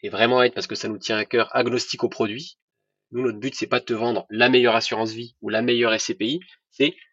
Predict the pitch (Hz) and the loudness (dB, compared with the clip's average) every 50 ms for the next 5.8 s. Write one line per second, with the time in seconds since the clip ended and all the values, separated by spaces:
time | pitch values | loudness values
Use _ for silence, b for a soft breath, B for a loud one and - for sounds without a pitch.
0 | _ _ _ _ _ _ _ _ _ _ _ _ - 120 123 151 160 165 - - | _ _ _ _ _ _ _ _ _ _ _ _ -6 -4 -2 0 2 2 2 0
1 | - - 220 190 170 - - 139 127 135 120 120 117 - - 139 147 185 - _ | 0 0 2 2 4 4 2 0 0 0 -4 -4 -6 -4 0 0 0 0 -2 _
2 | _ _ _ _ _ _ _ - 160 160 - - - - - 147 143 139 135 - | _ _ _ _ _ _ _ 2 2 2 2 0 -6 -6 -8 -6 -6 -6 -8 -12
3 | _ _ _ _ _ _ _ _ - 117 113 131 165 165 156 143 - 135 - - | _ _ _ _ _ _ _ _ -4 -4 -2 -2 2 4 4 4 4 2 -2 -2
4 | 123 - 123 120 113 - - 123 - - - 135 - - - 147 139 135 123 95 | -4 -2 0 0 0 0 -2 -4 -4 -6 -8 -8 -8 -2 4 6 8 8 8 6
5 | - - - 120 113 - 139 135 - - 123 113 123 147 180 185 | 0 -6 -12 -8 -2 0 2 2 2 2 2 4 4 2 0 -2